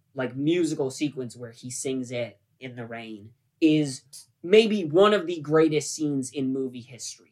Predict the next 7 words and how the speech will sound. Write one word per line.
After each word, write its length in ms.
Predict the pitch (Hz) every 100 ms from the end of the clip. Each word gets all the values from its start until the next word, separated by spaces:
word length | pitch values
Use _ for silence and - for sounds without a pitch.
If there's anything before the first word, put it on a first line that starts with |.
| _
It 100 | 135
is 140 | 131
so 240 | - 202 196
jubilant, 760 | 143 202 180 185 170 165 151 - _ _ -
so 680 | - - 190 190 190 180 -
incredibly, 920 | 160 127 - 196 180 170 160 160 143
euphorically 960 | 143 147 - 180 180 185 180 175 160